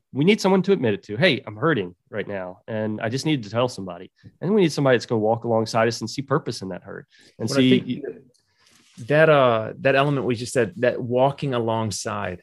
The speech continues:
Speaker 2: as well, like, that, that's this other element in all of this that, uh, you know, you know, it, it makes me think of, there's an illustration from, uh, Pilgrim's Progress, um, the great Christian book, where,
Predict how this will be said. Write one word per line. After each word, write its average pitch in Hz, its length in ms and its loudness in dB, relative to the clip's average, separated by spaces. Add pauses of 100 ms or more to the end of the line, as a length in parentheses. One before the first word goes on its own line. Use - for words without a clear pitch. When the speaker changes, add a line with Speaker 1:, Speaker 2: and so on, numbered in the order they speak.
Speaker 2:
as 98 160 -8
well, 101 480 -8
like, 113 200 -6
that, 147 260 4
that's 165 240 4
this 151 220 -4
other 135 200 0
element 117 440 -4
in 110 80 -10
all 107 240 -2
of 104 100 -2
this 92 280 -10
that, 104 220 -2
uh, 98 360 -4 (1400)
you 135 60 2
know, 131 140 2
you 104 160 -2
know, 131 180 0
it, 139 200 -2
it 143 80 2
makes 156 260 2
me 147 100 4
think 135 280 -2
of, 117 160 2
there's 120 160 0
an - 60 -2
illustration 120 720 -2
from, 107 340 -6
uh, 101 340 -6 (340)
Pilgrim's 120 280 -4
Progress, 98 840 -4
um, 101 280 -8
the 101 80 -8
great 104 240 -2 (200)
Christian 104 380 -8
book, 98 380 -6
where, 104 360 -2